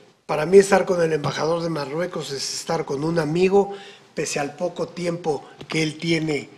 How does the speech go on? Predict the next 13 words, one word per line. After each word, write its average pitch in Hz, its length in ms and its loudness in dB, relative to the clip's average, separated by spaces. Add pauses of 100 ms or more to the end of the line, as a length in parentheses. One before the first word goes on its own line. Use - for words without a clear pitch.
(240)
de 139 200 -4
estar 139 440 -2 (200)
en 131 260 -6
México. - 560 -12 (600)
Em, 147 680 0
desgraciadamente, 190 800 6
pues, 190 180 0
no 196 180 8
pude 190 240 4
escuchar 185 560 0
las 175 180 -4
participaciones 160 960 -6
anteriores. 185 680 0